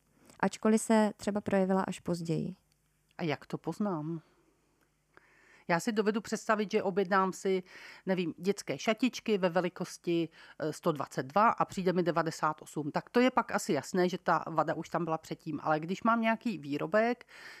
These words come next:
Speaker 2: eh, který dám do sítě, on se spustí, funguje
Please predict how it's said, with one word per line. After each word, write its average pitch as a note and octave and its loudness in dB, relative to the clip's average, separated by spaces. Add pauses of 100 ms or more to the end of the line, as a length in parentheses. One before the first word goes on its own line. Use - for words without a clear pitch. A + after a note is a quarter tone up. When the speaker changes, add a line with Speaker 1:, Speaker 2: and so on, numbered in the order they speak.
(120)
Speaker 2:
eh, E3 0
který F3+ -2
dám D3+ 0
do F3 -4
sítě, G#3+ 0
on D#3+ -4
se D3+ -8
spustí, G#3 -8
funguje F#3 0